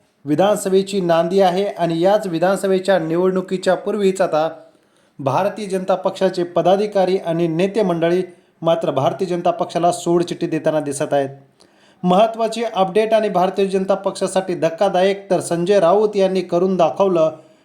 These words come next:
शेवटी भारतीय जनता पक्षाच्या नेत्यांनी संजय राऊत यांच्यावरती विश्वास ठेवत केला पक्षप्रवेश. बातमी कुठली आहे जाणून घेण्यापूर्वी चॅनलला सबस्क्राईब करा, व्हिडिओला लाईक करून शेअर करायला विसरू नका. मित्रांनो, विधानसभा निवडणुकीआधी भाजपला नाशिकमध्ये मोठा धक्का बसला आहे.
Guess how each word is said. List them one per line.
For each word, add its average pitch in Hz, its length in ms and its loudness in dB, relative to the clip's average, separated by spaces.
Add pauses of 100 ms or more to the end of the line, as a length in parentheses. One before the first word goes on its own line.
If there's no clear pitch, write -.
शेवटी 196 280 2
भारतीय 185 360 0
जनता 196 240 0
पक्षाच्या 190 460 -2
नेत्यांनी 175 460 0
संजय 175 340 0
राऊत 180 260 2
यांच्यावरती 170 440 -2
विश्वास 190 460 -2
ठेवत 180 200 0 (380)
केला 170 180 2
पक्षप्रवेश. 156 760 -4 (360)
बातमी 165 380 -2
कुठली 220 280 -4
आहे 220 100 2
जाणून 196 260 0
घेण्यापूर्वी 190 480 -2
चॅनलला 160 420 -2
सबस्क्राईब 175 440 -2
करा, 190 240 0 (440)
व्हिडिओला 208 280 2
लाईक 190 280 -2
करून 202 220 -4
शेअर 165 260 -2
करायला 170 300 -2
विसरू 151 340 -4
नका. 135 340 -2 (720)
मित्रांनो, 247 400 0
विधानसभा 220 500 0
निवडणुकीआधी 208 640 0
भाजपला 190 500 0
नाशिकमध्ये 190 600 -2
मोठा 180 340 -2
धक्का 156 340 -2
बसला 170 320 0
आहे. 151 180 -4